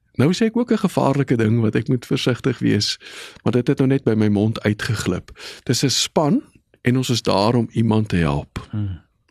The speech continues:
Speaker 1: God kan enige iemand gebruik. Maar jy as Christen kan 'n spesiale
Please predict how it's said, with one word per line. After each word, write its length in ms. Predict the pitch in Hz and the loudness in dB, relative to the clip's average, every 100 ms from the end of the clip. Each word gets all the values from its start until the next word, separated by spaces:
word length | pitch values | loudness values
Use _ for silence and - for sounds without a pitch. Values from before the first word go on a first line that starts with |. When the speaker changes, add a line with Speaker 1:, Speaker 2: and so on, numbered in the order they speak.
| _ | _
Speaker 1:
God 240 | - 165 - | -6 -4 -2
kan 140 | 156 | -2
enige 440 | - 156 202 - - | 0 0 0 0 -2
iemand 380 | 104 87 101 | 0 -2 -4
gebruik. 640 | - 85 - 58 - - - _ _ _ _ _ _ _ _ _ _ _ _ _ _ _ _ _ - _ _ _ _ - | -4 -4 -4 -8 -12 -20 -20 _ _ _ _ _ _ _ _ _ _ _ _ _ _ _ _ _ -20 _ _ _ _ 0
Maar 140 | 110 | 0
jy 200 | 107 131 | 2 0
as 220 | 220 165 | 0 -2
Christen 560 | - - 170 - 131 110 | -2 0 0 0 -2 -2
kan 200 | - 120 - | -2 -4 -2
'n 60 | |
spesiale 920 | 117 - - - 110 92 104 135 156 | -4 -2 -2 0 0 2 2 2 0